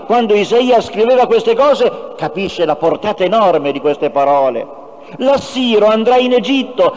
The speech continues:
e l'egiziano in Assiria. Gli egiziani serviranno il Signore insieme con gli assiri. In quel giorno Israele sarà il terzo addirittura tra l'Egitto e la Siria.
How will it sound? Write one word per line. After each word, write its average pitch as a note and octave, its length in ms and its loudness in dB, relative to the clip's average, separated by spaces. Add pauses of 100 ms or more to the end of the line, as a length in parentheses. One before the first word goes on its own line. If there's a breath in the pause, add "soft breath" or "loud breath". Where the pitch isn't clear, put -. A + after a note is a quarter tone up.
(100)
e B3+ 80 4
l'egiziano C#4 640 0
in C4+ 100 4
Assiria. A#3 680 0 (160 loud breath)
Gli B3+ 140 -4
egiziani B3 680 0
serviranno B3+ 560 2
il C4 140 0
Signore B3 560 2
insieme C#4 480 2
con C4+ 160 4
gli B3+ 60 0
assiri. B3 880 -2
In D#4+ 200 -2
quel D4 220 2
giorno C#4+ 420 2
Israele A#3+ 880 4
sarà D4+ 380 2
il D4 240 0
terzo C#4 600 2
addirittura F#3 1000 2
tra A3 120 0
l'Egitto G#3+ 460 0
e G#3 60 4
la G3 140 4
Siria. E3+ 600 0